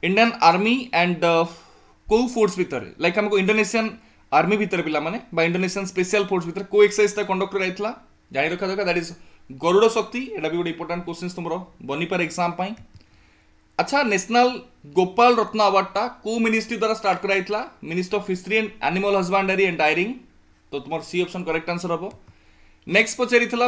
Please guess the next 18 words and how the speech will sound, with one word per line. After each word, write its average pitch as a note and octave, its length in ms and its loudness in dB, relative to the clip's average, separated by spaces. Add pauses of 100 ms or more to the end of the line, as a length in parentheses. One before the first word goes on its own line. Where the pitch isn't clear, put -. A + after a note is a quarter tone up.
(120)
ଫିକିର G#3 360 0 (280)
ଲାଇଫ୍ F3 280 4
ଟାଇମ୍ A#3+ 180 2
ଆଚିଭମେଣ୍ଟ G#3+ 380 -2
ଆୱାର୍ଡ G#3 240 0
କାହାକୁ F#3 180 2
ମିଳିଥିଲା F#3 240 -2
ପିଲାମାନେ? F3+ 320 -4 (240)
ଯଦି F3+ 160 -6
କହିବା G3 240 -2
ଫିକିର G#3 320 -4 (460)
ଲାଇଫ୍ D3 360 0
ଟାଇମ୍ A#3 180 -4 (100)
ଆଚିଭମେଣ୍ଟ G#3 380 -2
ଆୱାର୍ଡ G3+ 200 0
କାହାକୁ F#3 160 -2
ମିଳିଥିଲା? F#3+ 340 -6
ନା, D3+ 80 -2